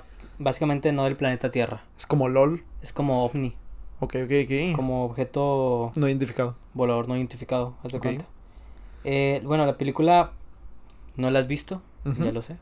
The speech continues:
Speaker 2: Pero la
Speaker 1: Pues,
Speaker 2: sinopsis ya me la contó
Speaker 1: ¿ya
Speaker 2: todo.
Speaker 1: la viste? Sí,
Speaker 2: Ya,
Speaker 1: es-,
Speaker 2: pues, spoileame,
Speaker 1: está
Speaker 2: no,
Speaker 1: muy
Speaker 2: no importa.
Speaker 1: chida, eh, neta, te lo juro que está muy chida. Le ten-,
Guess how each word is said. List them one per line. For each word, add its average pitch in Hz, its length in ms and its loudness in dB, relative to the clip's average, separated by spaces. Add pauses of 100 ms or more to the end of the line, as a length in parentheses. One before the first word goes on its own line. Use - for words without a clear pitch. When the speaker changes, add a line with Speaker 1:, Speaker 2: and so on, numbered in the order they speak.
(500)
Speaker 2:
Pero 139 140 4
la 131 60 2
Speaker 1:
Pues, 135 100 4
Speaker 2:
sinopsis 131 340 -2
ya 135 100 6
me 127 120 -2
la 123 80 -2
contó 123 200 -4
Speaker 1:
¿ya 123 60 -4
Speaker 2:
todo. 117 100 0
Speaker 1:
la 120 80 0
viste? - 300 -8
Sí, - 160 -4
Speaker 2:
Ya, 165 160 10
Speaker 1:
es-, 226 80 0
Speaker 2:
pues, 175 120 8
spoileame, 185 400 8
Speaker 1:
está 147 180 8
Speaker 2:
no, 175 60 8
Speaker 1:
muy 202 120 8
Speaker 2:
no 196 60 6
importa. 165 120 4
Speaker 1:
chida, 147 320 6
eh, 151 60 -2
neta, 143 380 0
te 131 100 0
lo 127 100 4
juro 156 280 2
que - 40 -14
está - 160 -4
muy 156 160 0
chida. 131 320 -2
Le 120 120 -2
ten-, 135 280 -4